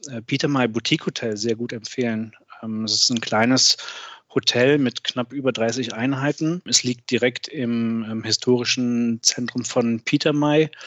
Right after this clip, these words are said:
und auch Willemstad ist fußläufig erreichbar. Also wenn ich einen Tipp geben würde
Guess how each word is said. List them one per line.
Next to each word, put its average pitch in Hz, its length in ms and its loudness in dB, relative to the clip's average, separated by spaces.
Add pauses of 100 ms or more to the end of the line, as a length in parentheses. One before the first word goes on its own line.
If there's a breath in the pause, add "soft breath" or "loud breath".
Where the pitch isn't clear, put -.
(400 loud breath)
und 127 180 0
auch 127 180 -8
Willemstad 131 460 4
ist - 200 2
fußläufig 123 560 -6
erreichbar. 113 640 -2
Also 113 520 -6 (120)
wenn 113 480 2
ich 120 160 0
einen 117 160 0
Tipp - 180 2
geben 165 320 6
würde 156 480 4